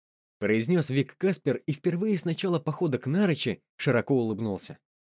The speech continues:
"Я не знаю, что делать дальше, но я жив. И я Джаггер!"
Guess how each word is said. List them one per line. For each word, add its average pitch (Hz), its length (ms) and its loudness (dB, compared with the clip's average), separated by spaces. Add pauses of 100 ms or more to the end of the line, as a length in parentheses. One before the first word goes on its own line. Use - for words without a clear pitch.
(200)
"Я 107 280 -2
не 117 120 0
знаю, 107 300 0
что 101 220 -4
делать 92 360 0
дальше, 135 540 -2
но 113 160 2
я 120 200 4
жив. 110 320 2 (580)
И 110 120 0
я 120 200 4
Джаггер!" 135 480 4